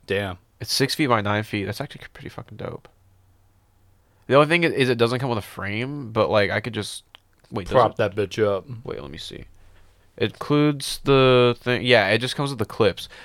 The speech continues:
Speaker 2: But that's fine. Like, I can fucking clip that shit up there. That would work. And then it would be cool, too, because with that,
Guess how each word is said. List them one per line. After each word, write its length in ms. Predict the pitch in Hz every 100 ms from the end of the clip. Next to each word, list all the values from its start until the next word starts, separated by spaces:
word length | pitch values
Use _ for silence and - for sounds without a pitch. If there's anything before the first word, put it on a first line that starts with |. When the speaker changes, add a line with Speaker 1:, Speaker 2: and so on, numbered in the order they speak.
| -
Speaker 2:
But 80 | 147
that's 140 | -
fine. 260 | 147 165 143
Like, 160 | 120
I 60 | 120
can 100 | 127 - _ -
fucking 360 | 135 135 117
clip 200 | - 135
that 160 | 131 127
shit 220 | - 120
up 140 | 120 101
there. 400 | 104 123 156 160 _ _ _ _ _ - - - - -
That 120 | -
would 120 | 240 107
work. 360 | 101 131 - - - - - - - _ _ _ _ _ _ _ _ _ _ _ _ _ _ _ _ - 143
And 100 | 143
then 120 | 151
it 160 | -
would 100 | 165
be 100 | 170
cool, 220 | 165 190 175
too, 180 | 202
because 380 | 156 139 143 120
with 220 | 120 139
that, 360 | 123 127 117 104